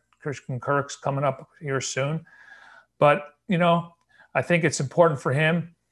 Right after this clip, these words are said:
uh, to go to a place, and, and, you know, you love to see, uh, a guy that was drafted that high. You like to s-, see guys play in one city and one team, but at this point in his career,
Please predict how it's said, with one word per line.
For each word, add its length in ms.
uh, 300
to 140
go 180
to 100
a 100
place, 540
and, 200
and, 300
you 100
know, 100
you 160
love 200
to 80
see, 340
uh, 280
a 60
guy 400
that 100
was 180
drafted 400
that 160
high. 460
You 80
like 160
to 60
s-, 160
see 260
guys 300
play 260
in 100
one 220
city 400
and 180
one 220
team, 340
but 140
at 120
this 140
point 300
in 60
his 160
career, 500